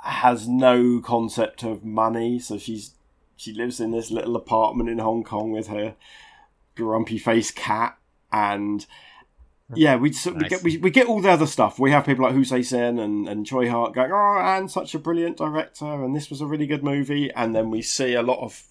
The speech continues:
Speaker 1: clips from a lot of her films that sort of echo where her life was.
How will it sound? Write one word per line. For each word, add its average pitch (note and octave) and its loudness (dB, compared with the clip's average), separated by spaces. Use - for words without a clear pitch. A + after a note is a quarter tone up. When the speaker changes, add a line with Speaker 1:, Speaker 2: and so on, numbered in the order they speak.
Speaker 1:
clips - -6
from A#2+ -8
a D3+ 4
lot D#3+ 2
of C3 -10
her A#2 -2
films C3 0
that A2+ 0
sort - -6
of - 2
echo B2 0
where B2 2
her A#2 -4
life B2+ 0
was. B2 2